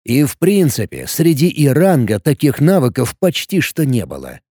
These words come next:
На его изучение и владение в совершенстве у мага должно уходить порядка пятнадцати лет, что крайне много, как ни посмотри. Так вот,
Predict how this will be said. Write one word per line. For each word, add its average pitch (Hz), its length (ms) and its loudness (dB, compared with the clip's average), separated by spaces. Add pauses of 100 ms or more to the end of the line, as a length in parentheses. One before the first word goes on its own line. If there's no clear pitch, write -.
(140)
На 87 120 -4
его 110 420 0
изучение 120 640 -2
и 117 40 2
владение 113 540 0
в - 40 -6
совершенстве 117 760 -4
у 131 100 0
мага 135 320 0
должно 120 360 0
уходить 117 440 -2
порядка 147 460 0
пятнадцати 127 560 -4
лет, 71 360 -12 (240)
что - 320 -8
крайне 117 440 -2
много, 117 520 -4 (120)
как 95 260 -8
ни 110 100 -4
посмотри. 104 640 -10 (480)
Так 147 180 -2
вот, 71 360 -10